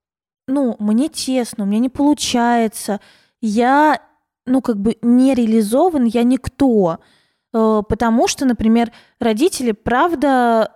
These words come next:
э, мне, ну, вот, это, знаешь, такой, э, ребенок условно неудачник на фоне своих успешных родителей.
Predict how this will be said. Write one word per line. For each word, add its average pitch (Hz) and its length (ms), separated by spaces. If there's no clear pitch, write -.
э, 220 260
мне, 247 560
ну, 269 220
вот, 220 440
это, 226 200
знаешь, 302 400
такой, 254 460
э, 233 240
ребенок 240 560
условно 233 720
неудачник 240 920
на 208 100
фоне 302 320
своих 208 320
успешных 233 560
родителей. 196 760